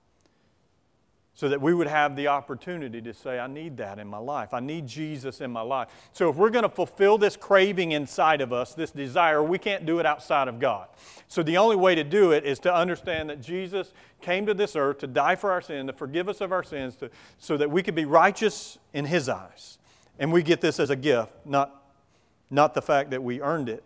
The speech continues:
but it's a free gift from him. But before Jesus did that, he said this, "I know that life is short,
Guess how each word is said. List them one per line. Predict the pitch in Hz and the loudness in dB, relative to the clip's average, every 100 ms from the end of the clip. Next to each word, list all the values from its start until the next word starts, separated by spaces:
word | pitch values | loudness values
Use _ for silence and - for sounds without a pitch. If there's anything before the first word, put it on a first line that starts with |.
| _ | _
but | 123 123 | -10 -8
it's | - | -8
a | 120 | -10
free | 165 135 | -8 -6
gift | 120 120 | -4 -6
from | - 107 | -6 -12
him. | 127 107 98 _ _ _ _ - | -10 -12 -14 _ _ _ _ -2
But | 165 | 0
before | 139 190 180 | 2 4 4
Jesus | 147 185 156 139 | 2 -2 -2 -4
did | 147 170 127 | -4 -4 -2
that, | 113 117 - _ - - | -4 -6 -12 _ -18 -12
he | |
said | 135 156 | -4 0
this, | 143 131 | 0 0
"I | 147 | 2
know | 156 190 | 6 8
that | 196 185 | 6 2
life | 160 165 170 | 4 4 4
is | 160 | -2
short, | - 165 139 120 | -4 0 0 0